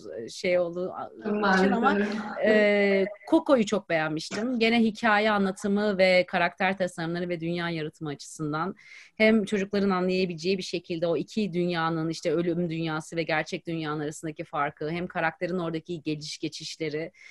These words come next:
Speaker 1: e, gerek çocuklara gerek büyüklere çok güzel bir şekilde, çok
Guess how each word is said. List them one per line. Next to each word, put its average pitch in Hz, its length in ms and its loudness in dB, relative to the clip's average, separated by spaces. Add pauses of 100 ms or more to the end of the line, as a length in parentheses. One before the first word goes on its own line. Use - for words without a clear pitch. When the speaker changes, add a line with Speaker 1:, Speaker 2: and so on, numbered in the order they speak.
(260)
Speaker 1:
e, 196 280 6
gerek 196 280 4
çocuklara 196 360 -2
gerek 185 320 -2
büyüklere 170 380 -4
çok - 240 -14
güzel 151 300 -2
bir - 40 -16
şekilde, 151 380 -10
çok 180 220 -8